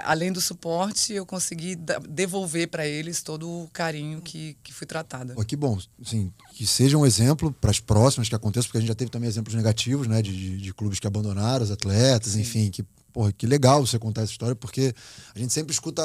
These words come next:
Speaker 2: a parte ruim, né? "Ah, o clube me abandonou" e tal, diversos
Speaker 1: É.
Speaker 2: esportes, não só de vôlei,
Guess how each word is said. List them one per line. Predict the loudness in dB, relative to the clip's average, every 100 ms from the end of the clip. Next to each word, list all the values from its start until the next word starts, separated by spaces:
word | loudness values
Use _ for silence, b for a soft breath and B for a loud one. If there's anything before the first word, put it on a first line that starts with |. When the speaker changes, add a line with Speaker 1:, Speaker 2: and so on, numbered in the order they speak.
| -2 -2 -2 -2
Speaker 2:
a | -2
parte | 0 2 2
ruim, | 0 0
né? | 0
"Ah, | 0 0 -2
o |
clube | -4 -6
me | -6
abandonou" | -4 -4 0 4 6 8
e | 6
tal, | 4 2
diversos | 2 2 2 2
Speaker 1:
É. |
Speaker 2:
esportes, | 2 4 4 2
não |
só | -4 -6
de |
vôlei, | -4 -2 -2